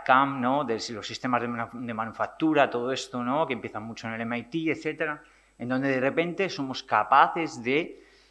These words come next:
entrar en la ornamentación, en el diseño digital, rápidamente, es fácil programar una máquina que hace mil gestos rápidos, automatizados, etcétera, y entonces de repente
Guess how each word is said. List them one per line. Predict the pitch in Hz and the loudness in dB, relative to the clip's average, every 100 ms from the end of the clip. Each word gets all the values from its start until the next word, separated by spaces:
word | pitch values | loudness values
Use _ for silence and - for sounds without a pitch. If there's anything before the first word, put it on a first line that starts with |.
| _ | _
entrar | 117 113 139 147 151 | -8 0 10 10 10
en | 139 | 6
la | 123 | 6
ornamentación, | 117 110 107 104 98 - 160 175 170 | 6 2 -4 -4 -4 0 2 2 2
en | 120 | -2
el | 110 | -2
diseño | 110 - 139 | -6 -4 -2
digital, | 127 - 107 - 151 151 - | -2 -4 -8 2 4 4 -2
rápidamente, | 110 131 160 165 156 143 151 160 156 135 | -6 0 0 2 0 0 -2 -4 -2 -2
es | - | -2
fácil | - - 131 | -2 -2 -2
programar | 123 117 127 | 2 2 2
una | 120 117 | 0 0
máquina | 127 135 139 135 127 | 2 0 0 -4 -2
que | 123 | -2
hace | 113 107 | -4 -4
mil | 113 160 214 220 208 165 | -6 -4 -4 -4 -6 -6
gestos | 156 147 - 135 - | -6 -6 -6 -6 -6
rápidos, | 98 104 135 151 170 160 165 165 151 | -6 2 2 2 -2 2 2 2 2
automatizados, | 123 123 120 104 104 - 143 143 135 | 0 0 -2 -4 -6 2 2 2 -4
etcétera, | 123 - 131 151 147 | -10 -8 -6 -4 -4
y | |
entonces | 127 139 123 | -2 -2 -4
de | 127 | -4
repente | 120 139 147 160 156 | -4 -4 -2 0 -2